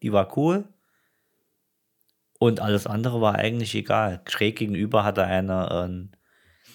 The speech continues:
einladendes Dekolleté, die ist dann zweihundert Mal vorbeigelaufen, das war dann immer ein großes Event, aber ansonsten war jetzt, ähm, außenrum nix wirklich, äh,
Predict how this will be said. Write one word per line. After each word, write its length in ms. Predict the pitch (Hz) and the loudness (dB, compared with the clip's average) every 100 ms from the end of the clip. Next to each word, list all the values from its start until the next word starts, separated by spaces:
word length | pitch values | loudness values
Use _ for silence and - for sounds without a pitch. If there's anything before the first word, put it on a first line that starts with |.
| _ _ - | _ _ -2
einladendes 580 | 104 107 101 98 90 | 0 4 2 2 -2
Dekolleté, 480 | - 92 92 107 117 | -4 -2 -2 2 2
die 80 | 117 | 2
ist 160 | 101 98 | -2 -4
dann 100 | 92 | -2
zweihundert 360 | 95 98 98 | 0 0 0
Mal 100 | 101 | -2
vorbeigelaufen, 800 | 92 90 95 113 117 107 107 104 | -2 0 2 2 4 4 4 0
das 160 | 95 - | -6 -2
war 100 | 95 | 0
dann 160 | 95 | 0
immer 160 | 95 101 | -2 -4
ein 80 | 95 | -4
großes 380 | - 104 98 - | -2 -2 -2 -6
Event, 340 | 90 95 123 | -2 -2 0
aber 160 | 92 92 | 0 0
ansonsten 480 | 92 101 101 - | -2 -6 -6 -2
war 140 | 107 104 | 2 4
jetzt, 260 | 98 - - - | 2 -4 -16 -16
ähm, 140 | - - - | -16 -16 -14
außenrum 760 | - - 117 110 98 95 110 131 - - - _ _ _ _ _ - - | -8 2 2 2 2 2 2 0 -8 -18 -20 _ _ _ _ _ -20 -8
nix 460 | 110 113 127 - - | -2 2 2 2 2
wirklich, 720 | 123 123 123 123 120 - - | 2 2 2 2 0 -6 0
äh, 480 | 110 110 107 107 | 4 6 4 2